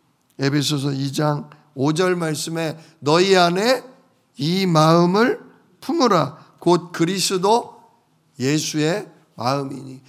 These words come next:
우리 주 예수님, 우리를 사랑하시고 우리를 구원하신 이 그리스도의 마음을 우리도 품으라는 거예요.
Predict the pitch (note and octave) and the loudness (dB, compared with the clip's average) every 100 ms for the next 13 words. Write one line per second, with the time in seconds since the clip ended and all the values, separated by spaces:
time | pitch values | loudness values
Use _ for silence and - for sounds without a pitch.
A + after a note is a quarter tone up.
0 | _ - F3+ A3 F#3 G#3+ G#3 F#3 A3 A#3+ | _ -10 -6 -6 -6 -6 -2 0 0 0
1 | - A3 G3+ E3+ - - _ - F3+ A#3 | -4 -4 -2 -4 -6 -14 _ -2 0 2
2 | A3+ A3+ A3 - A#3 B3 A#3 - G3 F3 | 2 0 0 2 4 4 2 0 -4 -4
3 | D3 - - - F#3 A#3 A3+ G#3 - A3 | -6 -10 -16 -6 -2 0 0 -2 2 4
4 | A3 G#3+ G3 A#3+ A#3+ E3+ - _ G#3 A3+ | 4 2 0 -2 -2 -4 -12 _ -6 -6
5 | - - E3+ A3+ G3 - A#3 G#3+ E3+ E3+ | -6 -2 0 0 -2 2 4 4 4 4
6 | F3 G3 B3+ E3 - - _ _ _ _ | 4 2 0 0 -6 -18 _ _ _ _
7 | - E3+ A3 G3+ E3+ - A#3+ B3+ B3+ A3 | -10 -8 -6 -6 -8 -8 -6 0 0 0
8 | F3 D3 - - - - D3 | -4 -8 -10 -12 -16 -20 -20